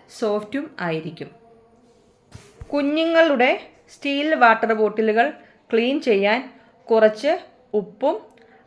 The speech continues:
ഐസ് കഷണങ്ങളും ഇട്ട് നന്നായി ഷേക്ക് ചെയ്താൽ മതി. നന്നായി ക്ലീൻ ചെയ്ത് കിട്ടും.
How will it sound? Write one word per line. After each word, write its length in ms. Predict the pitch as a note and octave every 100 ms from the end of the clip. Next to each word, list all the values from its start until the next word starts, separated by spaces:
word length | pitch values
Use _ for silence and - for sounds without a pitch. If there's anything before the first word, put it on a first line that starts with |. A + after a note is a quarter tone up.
| -
ഐസ് 380 | A#3 D4 F4 -
കഷണങ്ങളും 640 | A3+ A3 G#3+ G#3 G#3+ C4 -
ഇട്ട് 300 | G3 F3 G#3 C#4 - - -
നന്നായി 560 | G#3+ G3+ A3+ A3+ A#3 E4 - -
ഷേക്ക് 360 | A3 G#3+ G#3+
ചെയ്താൽ 360 | B3+ G#3+ G3 G3
മതി. 260 | F#3+ F#3+ D#4 -
നന്നായി 440 | G#3 G#3+ G#3+ B3+ F#4 -
ക്ലീൻ 200 | A3 A3
ചെയ്ത് 220 | G#3 F3
കിട്ടും. 340 | E3+ D3 -